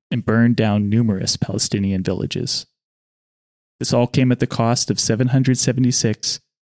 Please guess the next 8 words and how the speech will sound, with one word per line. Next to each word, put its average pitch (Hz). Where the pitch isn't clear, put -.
to -
nine 104
hundred 113
eighty-three 101
Israeli 98
soldiers 120
and 113
twenty 107